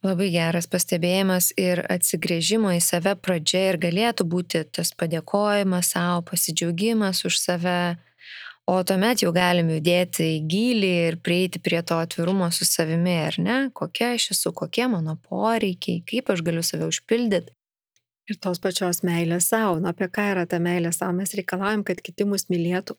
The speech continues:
Speaker 2: o tu pati save va tokią vat myli? Va tokią vat.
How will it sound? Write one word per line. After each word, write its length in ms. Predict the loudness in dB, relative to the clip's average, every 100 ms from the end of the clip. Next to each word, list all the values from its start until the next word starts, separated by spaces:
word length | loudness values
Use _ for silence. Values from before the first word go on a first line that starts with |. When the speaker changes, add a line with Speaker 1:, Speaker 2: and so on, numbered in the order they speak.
| -4
Speaker 2:
o 100 | 0
tu 160 | 0
pati 320 | 0 -2 0 -2
save 300 | 0 -2 -2
va 80 | -2
tokią 400 | -2 -2 -2 -4
vat 160 | -6 -4
myli? 380 | 0 2 2 -2 -8 _ _ _
Va 100 | -2 2
tokią 380 | 2 2 -8
vat. 100 | -10